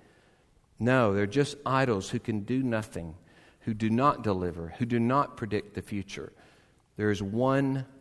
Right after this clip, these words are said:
God. And isn't it glorious that this one true God is the one who came in the flesh to give himself for sinners? Dear brothers and sisters, that is God.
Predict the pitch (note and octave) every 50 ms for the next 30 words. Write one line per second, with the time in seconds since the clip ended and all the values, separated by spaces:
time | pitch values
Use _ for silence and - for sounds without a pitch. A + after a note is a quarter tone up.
0 | - - - _ - G#2 G2 G#2+ G2+ F#2+ F#2+ F2+ F2 F2 E2 D2+ - - _ _
1 | - - _ _ _ _ _ _ - - - - - - B2 B2+ B2 C3+ C3+ C3+
2 | A#2+ - - B2 - G#2+ G#2 G#2+ A2 A2 A2 G#2+ G#2+ G#2+ G2 - - - F2+ -
3 | - - G#2+ G#2 G#2 G#2+ A2 A2+ - - - - - - _ - - G2 F#2+ F#2+
4 | G2+ A2 A2+ A#2+ A#2+ B2 A#2+ A#2+ A#2 A2+ A2 - - - - - A2+ G#2+ G#2+ A2
5 | A2 G#2 G#2 G#2+ A#2 - - G2 F2+ - G#2 F#2+ F2 F2 E2 E2 D#2+ D#2+ D#2+ -
6 | - - _ _ - A2+ G#2 - - F2 E2+ E2 F2+ F#2 F#2+ F#2+ F#2 F#2 F2 -
7 | - - - G2+ G2 G2+ G2 G2 G2 F#2 F2 - - - F2+ E2+ E2 - - -
8 | - E2 - F#2 F2 E2+ E2+ E2 E2 - - F2 E2 E2+ - - E2 - - -
9 | D2+ C#2+ D2 D#2+ E2+ F2+ - - - _ _ _ _ _ _ _ _ _ _ _
10 | _ _ _ _ _ _ _ _ _ _ _ - A2 A2+ A2+ G#2+ G2 F2 E2 -
11 | - - - - - G2 G#2+ G#2 G2 F2+ E2+ - - E2+ E2+ - - - - -
12 | F#2 F2 - - - - E2 - - - - - _ - - - - - - -
13 | - - - - F#2 D#2 D#2+ F2 - - - -